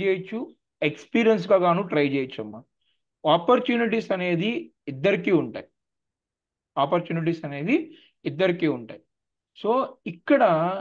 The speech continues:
నేను పర్టికులర్‌గా ఇక్కడ నేను ఒక పాయింట్ మెన్షన్ చేయాల-, మెన్షన్ చేయాలనుకుంటున్నానమ్మా. అదేంటి అంటే, మనము ఈ entire forty-five days of training ప్రోగ్రామ్‌లో మనము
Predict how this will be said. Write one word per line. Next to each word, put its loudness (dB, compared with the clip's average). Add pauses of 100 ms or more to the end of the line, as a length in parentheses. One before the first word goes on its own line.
(320)
నేను -2 (200)
పర్టికులర్‌గా 2
ఇక్కడ -4
నేను -2
ఒక -16 (160)
పాయింట్ -2
మెన్షన్ -4
చేయాల-, 0 (160)
మెన్షన్ -2
చేయాలనుకుంటున్నానమ్మా. -4 (320)
అదేంటి 2 (120)
అంటే, -2 (960)
మనము 0 (800)
ఈ -6 (140)
entire 0 (120)
forty-five -2
days -4
of -8 (120)
training -2
ప్రోగ్రామ్‌లో 0 (760)
మనము 0